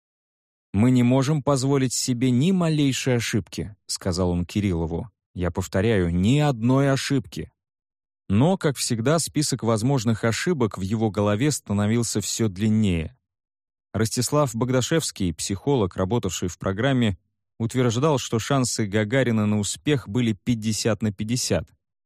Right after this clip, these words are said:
Задним числом вероятность благополучного исхода определили как сорок шесть процентов, а это означало, что вероятность неудачи была выше. Королев верил в свою «семерку»,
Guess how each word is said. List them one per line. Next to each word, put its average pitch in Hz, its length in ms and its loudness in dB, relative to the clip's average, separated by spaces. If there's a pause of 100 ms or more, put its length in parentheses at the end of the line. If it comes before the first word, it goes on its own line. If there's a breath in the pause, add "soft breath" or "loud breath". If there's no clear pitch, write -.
(420)
Задним 120 400 2
числом 131 400 0
вероятность 113 640 0
благополучного 113 800 0
исхода 139 380 0
определили 120 640 0 (160)
как 117 200 -2
сорок 117 320 0
шесть - 300 -2
процентов, - 720 -2 (360)
а 95 60 0
это 101 200 2
означало, 107 720 2
что - 180 -6
вероятность 104 640 -2
неудачи 101 480 0
была 82 480 -4
выше. - 560 -6 (1080)
Королев 139 580 2
верил 110 720 2
в 90 100 -6
свою 104 360 0
«семерку», - 640 0